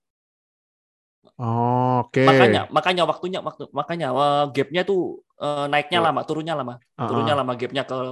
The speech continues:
Speaker 2: ke Leclerc. Habis itu sampai V S C, udah sampai les selesai dia nggak ganti mode,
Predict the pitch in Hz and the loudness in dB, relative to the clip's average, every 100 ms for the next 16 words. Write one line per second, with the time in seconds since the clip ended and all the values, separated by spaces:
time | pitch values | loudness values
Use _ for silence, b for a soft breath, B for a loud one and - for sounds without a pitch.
0 | - _ 131 127 - 117 - b b b | -10 _ -10 -8 -10 -14 -16 b b b
1 | b - 139 170 180 180 147 151 139 143 | b -12 -4 -4 -2 0 0 2 0 0
2 | 156 147 139 147 123 - - 143 147 147 | -4 -6 -4 -2 -4 -4 -6 -2 -2 -4
3 | - 190 165 135 151 135 120 120 135 131 | -8 -8 -6 -4 -4 -4 -6 -6 -8 -8